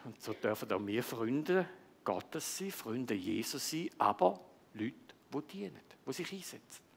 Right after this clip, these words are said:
Paulus hat gepflanzt, der Apollos hat begossen,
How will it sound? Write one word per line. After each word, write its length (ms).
Paulus 460
hat 120
gepflanzt, 640
der 100
Apollos 440
hat 140
begossen, 680